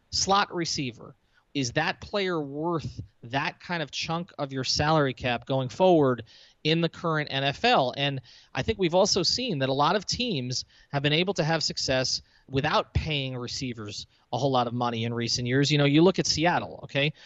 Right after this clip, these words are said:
Doug Baldwin, uh, his numbers this past season, did not have as many catches as Jarvis. Seventy-five catches, Jarvis had a hundred and twelve.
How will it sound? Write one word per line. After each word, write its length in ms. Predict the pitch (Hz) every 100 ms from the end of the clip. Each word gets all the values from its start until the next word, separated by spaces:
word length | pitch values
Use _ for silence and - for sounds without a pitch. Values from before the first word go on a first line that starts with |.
| - _
Doug 220 | - 185 165
Baldwin, 500 | 180 151 - - -
uh, 100 | 120 127
his 240 | 151 160
numbers 440 | 165 170 160 131 -
this 220 | 147 -
past 300 | 147 135 -
season, 240 | 135 113
did 100 | 120
not 140 | 151 175
have 100 | 175
as 100 | 175
many 140 | 180
catches 480 | - 175 170 147 123
as 160 | 113
Jarvis. 400 | - 107 104 -
Seventy-five 460 | 156 156 151 143 131
catches, 420 | 151 135 - 127
Jarvis 340 | 143 131 131 -
had 120 | 123
a 40 |
hundred 280 | 123 127 117
and 80 | -
twelve. 400 | - 135 104